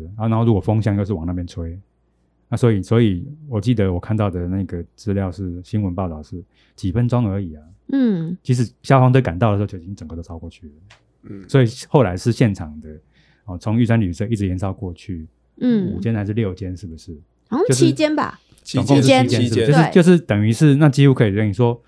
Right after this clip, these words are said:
Speaker 1: 除了他之外，还延烧了六间哦。
Speaker 3: 嗯。
Speaker 2: 对。
Speaker 1: 哦，因为目前看起来好像不管，不管是从哪，从哪一边啊，就是基本上是从玉山旅社那个方向延烧过来的。
Speaker 2: 嗯，嗯，嗯。
Speaker 1: 等于延烧了其他的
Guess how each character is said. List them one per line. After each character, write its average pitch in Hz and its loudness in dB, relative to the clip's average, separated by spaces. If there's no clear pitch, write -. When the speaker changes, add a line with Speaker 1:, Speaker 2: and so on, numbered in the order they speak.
Speaker 1:
除 123 4
了 123 4
他 120 2
之 120 2
外， 110 4
还 104 2
延 104 -2
烧 104 -2
了 90 -4
六 98 -4
间 85 -12
哦。 80 -18
Speaker 3:
嗯。 - -14
Speaker 2:
对。 180 -4
Speaker 1:
哦， 104 -4
因 139 2
为 131 2
目 135 -2
前 95 -8
看 117 -4
起 - -12
来 82 -10
好 78 -12
像 104 -6
不 - -4
管， 98 -2
不 160 -2
管 110 2
是 123 -2
从 110 -4
哪， 98 -6
从 117 -4
哪 95 -4
一 110 0
边 101 -6
啊， 87 -10
就 113 -2
是 117 -4
基 117 -8
本 98 -6
上 101 -4
是 107 -6
从 90 -10
玉 120 0
山 113 -2
旅 104 -4
社 90 -6
那 101 -4
个 95 -12
方 95 -8
向 87 -8
延 85 -10
烧 92 -6
过 85 -12
来 - -6
的。 254 2
Speaker 2:
嗯， 202 0
嗯， 175 -4
嗯。 98 -6
Speaker 1:
等 98 -2
于 101 0
延 104 0
烧 110 0
了 101 -2
其 - -8
他 90 -8
的 82 -12